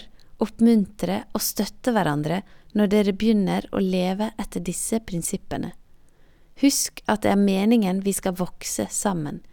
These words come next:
ikke hver for oss. Bibelen sier, «Derfor trøst hverandre og oppbygg hverandre, slik dere også gjør.»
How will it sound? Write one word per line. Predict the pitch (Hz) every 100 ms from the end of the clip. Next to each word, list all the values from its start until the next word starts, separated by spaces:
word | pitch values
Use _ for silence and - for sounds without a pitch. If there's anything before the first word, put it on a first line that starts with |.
| -
ikke | - 208 - 240
hver | 226 190
for | - 143
oss. | - - - - - - - - - -
Bibelen | 233 233 160 160
sier, | - 180 170 160 - - - - _ - _ -
«Derfor | 233 - - 156 - - - -
trøst | 254 240 - -
hverandre | 175 165 170 190 226 -
og | - 226
oppbygg | - - 170 - -
hverandre, | 151 147 147 147 - - -
slik | - 220 220 - -
dere | 185 196 208
også | 196 - - 170
gjør.» | 196 214 -